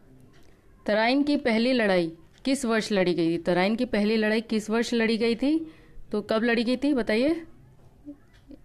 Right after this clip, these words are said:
आंसर is डी, ग्यारह सौ इक्यानवे में। और किस किस के बीच लड़ी गई थी ये तराइन की जो, अ, पहला युद्ध हुआ था, ये कहाँ, किसके बीच में हुआ था?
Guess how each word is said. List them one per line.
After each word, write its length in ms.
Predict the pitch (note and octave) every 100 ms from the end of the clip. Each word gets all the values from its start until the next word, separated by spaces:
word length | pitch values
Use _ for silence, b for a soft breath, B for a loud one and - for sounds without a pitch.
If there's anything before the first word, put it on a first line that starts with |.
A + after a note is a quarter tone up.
| -
आंसर 340 | F#3+ G3+ A#3+
is 180 | B3 E4+ E4 - - - - -
डी, 260 | F#3 E3 D#3 -
ग्यारह 240 | F#3+ F#3
सौ 180 | G3 C4+
इक्यानवे 520 | C4 G#3 F#3 E3+ E3
में। 180 | D#3+ D#3+ D#3
और 120 | F#3+
किस 220 | G#3 A#3 A#3
किस 180 | B3+
के 120 | - C4+
बीच 240 | B3 A#3
लड़ी 220 | A3+ G3+
गई 180 | F#3+ F3
थी 120 | E3+
ये 200 | E3 E3
तराइन 360 | F3+ F3+ F3+ F#3
की 140 | G3
जो, 260 | F3+ G3 F#3
अ, 300 | - F3 F3
पहला 340 | E3+ E3+ F3
युद्ध 300 | G3 G3 F3+
हुआ 220 | F#3 E3+
था, 100 | E3
ये 160 | G#3+ G3+
कहाँ, 320 | F#3+ F#3+ F#3+
किसके 260 | F#3+ G3 G#3
बीच 200 | G3 G3
में 80 | G3
हुआ 60 |
था? 180 | G3 C4